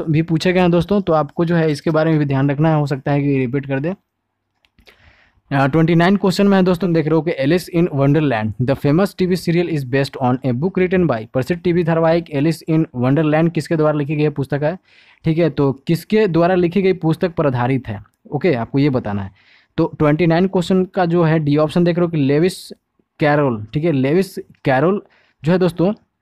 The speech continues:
तो इस पुस्तक के, अ, ऊपर जो है वो आधारित है एलिस इन वंडरलैंड, ठीक है। आपको बस इतनी सी बात ध्यान में रखनी है, एक टीवी सीरियल थी। थर्टी, अ, क्वेश्चन देखते हैं कि the owner of Star टीवी is,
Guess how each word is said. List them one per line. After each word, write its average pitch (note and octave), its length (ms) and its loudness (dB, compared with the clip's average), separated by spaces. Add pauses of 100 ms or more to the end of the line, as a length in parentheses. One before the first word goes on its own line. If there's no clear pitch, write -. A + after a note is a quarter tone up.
(680)
तो C#3+ 220 -2 (100)
इस F3 140 0
पुस्तक F#3+ 440 -4 (120)
के, G3+ 320 2 (100)
अ, E3 400 2
ऊपर F#3+ 240 0
जो F#3 120 0
है F3 80 2
वो F3 160 2
आधारित D3+ 460 0
है - 80 -2
एलिस E3 300 -2
इन E3+ 140 0
वंडरलैंड, C3+ 580 0
ठीक D3+ 140 -4
है। B3 120 -4 (560)
आपको B2 340 -6
बस A#2+ 220 -6
इतनी C3+ 240 -4
सी E3 120 -4
बात D3+ 200 0
ध्यान C3 200 0
में D3+ 100 2
रखनी D#3 240 2
है, G3+ 300 0
एक - 120 -10
टीवी C#3 220 0
सीरियल D#3+ 360 0
थी। A2+ 200 -4 (560)
थर्टी, D#3+ 480 0
अ, E3 80 -2
क्वेश्चन F#3 340 0
देखते F#3 240 -2
हैं F#3+ 100 2
कि F3+ 120 0
the E3 360 0 (140)
owner D#3 260 2 (100)
of E3+ 200 -2
Star D#3+ 420 -2
टीवी D3+ 340 0
is, B2 160 -4